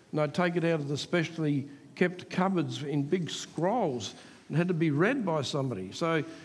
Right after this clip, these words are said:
that's why the, the rabbis taught people to memorize the Word. But you just didn't have it where we have it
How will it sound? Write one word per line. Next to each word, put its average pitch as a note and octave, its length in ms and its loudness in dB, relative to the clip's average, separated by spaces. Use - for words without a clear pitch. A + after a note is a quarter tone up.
that's G3 260 0
why G3+ 320 4
the, D3+ 340 2
the D3+ 600 0
rabbis E3 560 2
taught F#3 720 0
people D3+ 420 2
to C#3+ 440 0
memorize E3 760 2
the C3+ 80 -2
Word. A#2+ 360 0
But F#3 160 -10
you D#3 140 0
just E3 220 -2
didn't F#3+ 240 0
have F3+ 200 4
it F#3+ 120 0
where D#3 280 4
we D3+ 380 2
have D3 220 -2
it E3 100 -8